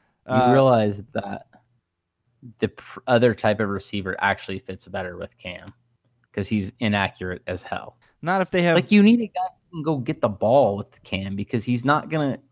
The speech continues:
Speaker 1: throw accurate slants and crosses.
Speaker 2: Well, we're, we're talking about short passes here. Even Cam, who, you're correct, has historically a low completion percentage.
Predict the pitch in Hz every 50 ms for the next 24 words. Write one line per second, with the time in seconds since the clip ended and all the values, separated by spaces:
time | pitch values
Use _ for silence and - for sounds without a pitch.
0 | _ _ _ _ _ _ _ _ - 123 135 131 - - 117 127 127 - - 120
1 | 110 104 - - - - 117 120 120 120 117 117 - - - - 107 107 110 107
2 | 107 107 101 - - _ _ _ _ _ _ _ _ - - _ _ _ - 117
3 | 117 131 131 - - 92 85 - - - _ _ _ 165 165 165 156 147 - _
4 | 165 165 175 - _ - _ - 185 190 175 - 202 190 147 127 117 104 98 95
5 | 90 - _ _ - - - 151 131 113 87 - - 127 107 95 98 - - 85
6 | - - 82 90 73 92 185 208 202 175 147 - 156 143 131 120 110 101 92 95
7 | - - 117 123 131 120 117 107 - _ _ - 147 165 160 - 175 147 117 110
8 | 120 - - - - 127 123 - - 123 - - 139 131 123 - 127 117 110 107
9 | 113 117 117 113 110 98 - _ _ _ _ _ _ _ _ _ - 131 123 -
10 | 131 143 151 143 - 120 98 - 104 95 - 98 95 87 87 95 98 - - -